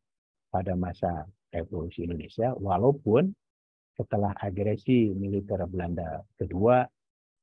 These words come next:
diselang selingi sebagai satu pressure, sebagai satu tekanan pentingnya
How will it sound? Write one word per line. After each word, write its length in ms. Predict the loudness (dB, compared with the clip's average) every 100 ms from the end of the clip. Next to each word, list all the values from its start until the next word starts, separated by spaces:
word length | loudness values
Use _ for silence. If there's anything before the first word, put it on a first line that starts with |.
| _
diselang 720 | -8 -8 _ 2 2 2 -6 -12 _ _ _ _
selingi 560 | 0 2 2 0 -2
sebagai 400 | -6 -8 -6 -6
satu 240 | -6 -8 -8 -6
pressure, 400 | -2 -2 0 -2 -2 _ _ _
sebagai 240 | -8 -6 -6
satu 320 | -8 -10 -10
tekanan 640 | -10 -6 -6 -4 -6 -10 -16 _ _ _ _ _ _
pentingnya 640 | -6 -6 -6 -6 -4 -6